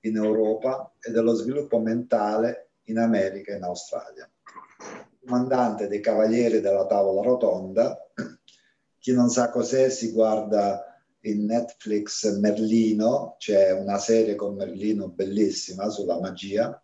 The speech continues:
È fondatore dei Custodi della Fraternità della Fiamma Violetta, composta da esseri altamente evoluti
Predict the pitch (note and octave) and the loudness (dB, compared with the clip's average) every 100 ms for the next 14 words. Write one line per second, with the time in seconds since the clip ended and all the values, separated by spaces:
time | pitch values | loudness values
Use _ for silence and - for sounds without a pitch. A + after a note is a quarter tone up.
0 | _ - _ _ _ _ _ A#2 B2+ C3 | _ -20 _ _ _ _ _ -4 0 2
1 | C3 B2+ C#3+ D3 C3 A#2 A#2 C#3+ - B2+ | 2 2 4 4 4 -2 -2 -4 -4 -2
2 | A#2 A2+ A#2 A2 A2 G2+ A2 A2 A2+ B2 | 0 0 2 2 2 0 0 0 0 -2
3 | B2+ G#2+ G#2 G#2+ G#2 G2+ F#2+ - F#2+ F#2+ | 0 0 0 -4 -4 -2 -2 -2 -2 -2
4 | F#2+ F2 E2+ E2 - - - A2+ - _ | -6 -2 0 0 -2 -8 -10 -10 -14 _
5 | _ A2 A2 A#2 B2+ - G#2+ G#2+ A2+ A2+ | _ -2 0 2 0 0 -2 0 0 -2
6 | G2+ F#2+ - G#2+ A#2+ - G2+ A2 A#2+ A#2 | -4 -2 0 0 0 0 -4 0 0 0
7 | A#2+ C#3+ | -4 -8